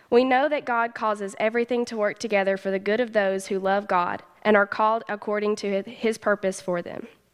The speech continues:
I've heard a few times that you have to be careful what you ask from God because he will deliver.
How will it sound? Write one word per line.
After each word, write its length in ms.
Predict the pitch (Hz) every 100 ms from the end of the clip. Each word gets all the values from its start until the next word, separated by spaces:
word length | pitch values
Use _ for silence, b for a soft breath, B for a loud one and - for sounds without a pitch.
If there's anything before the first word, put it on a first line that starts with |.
| _ B B B B
I've 120 | 269
heard 180 | 302 370
a 60 |
few 180 | 359 339
times 540 | - 262 208 185 220 233
that 80 |
you 100 | 208
have 220 | 254 285 -
to 100 | 285
be 80 |
careful 600 | 285 302 285 285 202 190 233
what 180 | 220
you 100 | 214
ask 240 | 208 208 -
from 160 | 202
God 280 | 190 185 185
because 260 | 190 208 185
he 80 | 180
will 140 | 175
deliver. 500 | 175 170 165 -